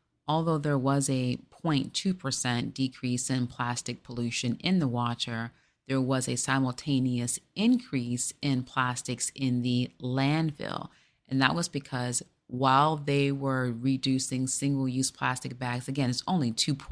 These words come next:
um, point two percent, but while they're reducing that, they had a s-, a significant greater increase in plastic bags still being consumed because they were using larger and more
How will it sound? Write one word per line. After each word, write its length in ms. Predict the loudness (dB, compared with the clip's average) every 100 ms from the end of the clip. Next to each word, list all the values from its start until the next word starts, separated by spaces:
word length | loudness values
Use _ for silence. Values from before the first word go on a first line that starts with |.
| -6
um, 200 | -4 -4
point 300 | -2 -2 0
two 140 | -4 -6
percent, 540 | -8 -6 -4 -2 -4 -12 _ _ _ -4
but 80 |
while 260 | 2 4 4
they're 120 | 2
reducing 580 | -2 0 2 2 0 0
that, 240 | -2 -4 -8 _ _
they 100 | -4
had 220 | 0 0 2
a 40 |
s-, 240 | 0 -2 -2
a 60 | -4
significant 720 | -4 -4 -4 -2 0 0 -2 _ -20
greater 520 | -10 2 2 4 0
increase 840 | 0 0 0 -2 -4 -2 -2 -4 -4
in 260 | -2 -2 -4
plastic 560 | -2 0 0 -6 -8
bags 420 | -6 -4 -6 -10 -18 _ -12
still 320 | -2 0 0
being 320 | 2 2 2
consumed 600 | 0 0 0 0 0 -2
because 260 | -2 -2 -2
they 80 |
were 80 | -2
using 400 | -2 -4 -2 -2
larger 800 | -2 0 2 2 0 -4 -4 -4 -10 _ -2
and 220 | 0 2
more 560 | 2 2 2 0 -2